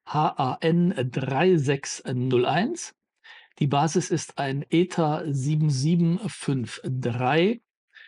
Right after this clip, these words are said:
welches Hanhart im Hause zu einem Eindrücker umgebaut hat, so dass wir hier nur einen Drücker haben, um die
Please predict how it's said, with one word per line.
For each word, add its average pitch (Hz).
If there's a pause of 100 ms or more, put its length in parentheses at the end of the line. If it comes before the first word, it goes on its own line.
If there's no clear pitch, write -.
(120)
welches 151
Hanhart 170 (140)
im 240
Hause 160 (400)
zu -
einem 151 (260)
Eindrücker 156
umgebaut 139
hat, 226 (680)
so 160
dass 139
wir 131
hier 170 (720)
nur 156
einen 226
Drücker 165
haben, 143
um 180
die 185